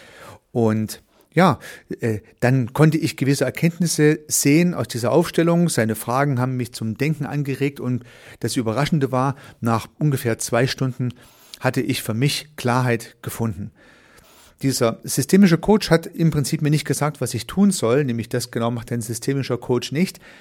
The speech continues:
sondern er hat mir Fragen gestellt, die mich zum Nachdenken angeregt haben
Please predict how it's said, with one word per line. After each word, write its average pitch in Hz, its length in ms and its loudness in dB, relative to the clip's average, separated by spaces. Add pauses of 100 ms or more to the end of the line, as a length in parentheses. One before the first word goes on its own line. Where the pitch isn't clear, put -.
(160)
sondern 139 300 -2
er 113 100 -4
hat 139 160 -4
mir 131 140 -4
Fragen 156 400 -2
gestellt, 147 420 2 (360)
die 135 200 2
mich 170 260 0
zum 123 160 -2
Nachdenken 143 500 -2
angeregt 135 540 -4
haben 123 300 -2